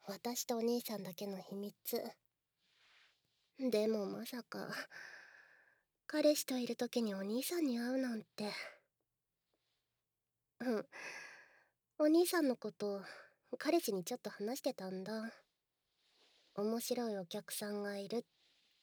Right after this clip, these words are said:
て。<laughs> ごめんね。あ、もちろん、本番のことは言ってないよ。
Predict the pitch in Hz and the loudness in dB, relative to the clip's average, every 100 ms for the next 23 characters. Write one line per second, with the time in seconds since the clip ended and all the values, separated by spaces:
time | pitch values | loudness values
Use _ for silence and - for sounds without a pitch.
0 | _ - 117 - - _ _ _ _ _ | _ -12 -10 -12 -18 _ _ _ _ _
1 | _ _ _ _ - 285 277 240 - - | _ _ _ _ -2 0 0 -4 -6 -8
2 | - - - - - 214 202 233 254 277 | -8 -8 -10 -12 -6 0 2 2 4 2
3 | 294 - - - - - _ _ _ _ | 0 -8 -20 -20 -20 -20 _ _ _ _
4 | _ _ - 208 - _ _ _ 202 208 | _ _ -4 -4 -4 _ _ _ -8 -4
5 | 185 180 - 349 214 - - - - - | -2 2 6 6 6 2 -10 -16 -20 -20
6 | - - 339 339 330 - 214 294 196 - | 6 10 10 10 8 6 4 4 4 6
7 | 240 247 214 190 254 | 8 8 6 4 4